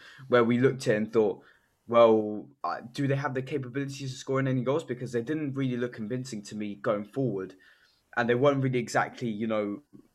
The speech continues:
terrifically compact to the back. And, you know, that was the things that Enrique had to overcome, which is quite difficult because, you know, off the back of two, the first two games, they got two draws, which wasn't, you know, that, that bad. But, you know, they just, they didn't really look clicking to me. And now they do, and they've scored,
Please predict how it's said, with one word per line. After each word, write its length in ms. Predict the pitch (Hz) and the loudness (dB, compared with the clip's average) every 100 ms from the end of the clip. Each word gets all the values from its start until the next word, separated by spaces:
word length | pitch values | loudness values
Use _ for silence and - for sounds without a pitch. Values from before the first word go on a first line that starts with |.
| - 131 | -20 -10
terrifically 540 | 131 120 120 120 117 | -2 -2 -4 -8 -8
compact 520 | 107 123 104 117 - | -8 -8 -6 -8 -10
to 80 | - | -8
the 100 | 101 | -8
back. 360 | - 120 - - - | -2 -4 -4 -10 -6
And, 280 | 107 104 | -4 -4
you 60 | 110 | -4
know, 100 | 107 | -2
that 180 | 107 117 | 0 0
was 100 | 117 | -2
the 60 | 113 | -6
things 240 | 120 110 | -8 -6
that 100 | 101 | -6
Enrique 380 | 104 107 113 113 | -6 -6 -6 -8
had 220 | 98 101 | -10 -10
to 120 | - | -6
overcome, 440 | 92 104 101 123 107 | -6 -4 -6 -6 -6
which 180 | 101 113 | -8 -10
is 140 | 104 - - - - _ | -12 -16 -20 -20 -20 _
quite 240 | 185 180 135 | 0 2 2
difficult 400 | 151 - 131 120 | -4 -4 -6 -4
because, 340 | 117 123 113 | -4 -4 -2
you 80 | 131 | -2
know, 220 | 123 117 | 0 0
off 220 | - 139 | -4 -4
the 80 | 147 | -4
back 220 | 135 131 131 | -2 -2 -4
of 200 | 113 - | -8 -10
two, 340 | - 123 117 113 | -4 -4 -4 -8
the 80 | |
first 320 | 107 123 117 - | -6 -4 -4 -4
two 140 | 120 | -6
games, 340 | 110 110 110 | -2 -4 -2
they 80 | 104 | -6
got 180 | 104 - | -6 -8
two 200 | - 117 | -6 -8
draws, 320 | 101 113 110 | -4 -6 -6
which 180 | 98 - | -10 -10
wasn't, 420 | 127 113 113 107 - _ - _ | -10 -8 -8 -10 -12 _ -20 _
you 100 | 120 | -6
know, 100 | 110 | -4
that, 300 | 101 117 110 - - 101 - _ _ | 0 0 0 -6 -14 -14 -18 _ _
that 320 | 127 92 - | -2 -2 -2
bad. 300 | 135 120 104 - | 0 2 0 -4
But, 200 | 101 - | -8 -8
you 280 | - 107 113 | -16 -10 -4
know, 120 | 113 | -4
they 200 | 107 113 | -2 -4
just, 340 | 107 113 - | -4 -10 -10
they 300 | - 92 123 120 | -8 -6 -4 -2
didn't 220 | 135 127 | 0 0
really 280 | 117 113 107 | 0 -2 -2
look 260 | 113 - - | -4 -6 -8
clicking 320 | 120 113 101 | -8 -8 -12
to 120 | 101 | -10
me. 160 | 101 104 | -8 -6
And 180 | 98 98 | -6 -2
now 240 | 117 117 | 0 2
they 140 | 113 107 | 0 -4
do, 440 | - 117 107 98 | -4 -4 -4 -4
and 160 | 98 101 | -8 -6
they've 220 | 107 101 | -4 -4
scored, 340 | - - 113 | -6 -4 -4